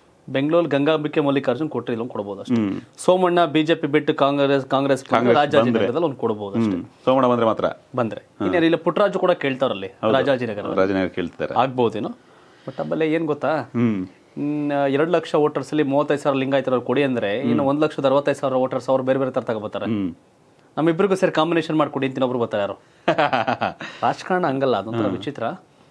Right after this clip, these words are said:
Speaker 1: ತಾಕತ್ ಮೇಲೆ, ಕ್ಯಾಂಡಿಡೇಟ್ ತಾಕತ್ ಮೇಲೆ
Speaker 2: ಹ್ಮ್.
Speaker 1: ನಿರ್ಧಾರ ಆಗತ್ತಲ್ಲ.
Speaker 2: ಲಿಂಗಾಯತ್ ಸಮುದಾಯ
Speaker 1: ಸೋಮಣ್ಣ ಇವತ್ತಿನವರೆಗೂ ಜಾತಿ ರಾಜಕಾರಣ ಮಾಡಿದ್ರೆ ಸೋಮಣ್ಣ ಗೆಲ್ಲಂಗಿಲ್ಲ ಬೆಂಗಳೂರಲ್ಲಿ.
Speaker 2: ಹ್ಮ್.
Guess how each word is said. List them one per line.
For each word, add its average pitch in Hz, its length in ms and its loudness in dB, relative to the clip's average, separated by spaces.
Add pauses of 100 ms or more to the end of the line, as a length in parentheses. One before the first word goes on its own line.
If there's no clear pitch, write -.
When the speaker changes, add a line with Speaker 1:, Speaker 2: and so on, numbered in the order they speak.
(220)
Speaker 1:
ತಾಕತ್ 156 400 0
ಮೇಲೆ, 147 160 0
ಕ್ಯಾಂಡಿಡೇಟ್ 165 480 0
ತಾಕತ್ 156 340 -2
ಮೇಲೆ 147 120 2
Speaker 2:
ಹ್ಮ್. 123 100 0
Speaker 1:
ನಿರ್ಧಾರ 120 200 2
ಆಗತ್ತಲ್ಲ. 104 300 -8
Speaker 2:
ಲಿಂಗಾಯತ್ 135 300 2
ಸಮುದಾಯ 240 360 4
Speaker 1:
ಸೋಮಣ್ಣ 269 220 4
ಇವತ್ತಿನವರೆಗೂ 220 560 2
ಜಾತಿ 175 300 2
ರಾಜಕಾರಣ 202 320 0
ಮಾಡಿದ್ರೆ 185 280 0
ಸೋಮಣ್ಣ 196 240 2
ಗೆಲ್ಲಂಗಿಲ್ಲ 202 440 4
ಬೆಂಗಳೂರಲ್ಲಿ. 190 460 2
Speaker 2:
ಹ್ಮ್. 120 560 0